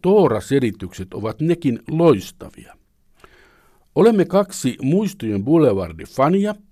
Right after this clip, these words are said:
Joka aamuista fanien tietokilpailua vaikeuttaisi, jos alkuviikon laatioiden järjestys vaihtuisi. Syysterveisin uskollisimmat kuulijanne.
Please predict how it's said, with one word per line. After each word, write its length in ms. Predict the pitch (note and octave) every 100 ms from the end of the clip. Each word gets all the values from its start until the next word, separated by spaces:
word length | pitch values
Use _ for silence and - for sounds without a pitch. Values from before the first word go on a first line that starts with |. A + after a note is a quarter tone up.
| _
Joka 380 | - B2 F#3 G#3+
aamuista 560 | G#3+ C#3+ C3+ B2+ G#2+ G#2+
fanien 640 | - B2 F3+ F3+ D3 C3+ - -
tietokilpailua 1200 | D#3+ F#3+ F#3 - - A#2+ C3 - D3+ C3+ A#2+ G#2
vaikeuttaisi, 920 | G#2+ C3 C3+ F3 E3+ - D#3+ D#3 D#3+ D#3+ - -
jos 320 | G#3+ B3 - -
alkuviikon 800 | E3 D#3+ D#3+ A#2 A2+ A2 G#2+
laatioiden 580 | A#2+ A#2 G#2+ G#2 G2 G2+
järjestys 680 | C3 C#3 A#2+ F#2 - D#2 - -
vaihtuisi. 680 | G#2 A2+ F2 - E2 - - _ _ _ - _ _ _
Syysterveisin 1300 | - A2+ G2+ G2 - D3+ F3+ E3+ D#3+ D3 D#3 D#3 D3+ -
uskollisimmat 1040 | E3+ F3+ - E3 D#3+ D#3+ E3 D#3+ D#3+ D#3+ -
kuulijanne. 600 | G3 C3+ - - -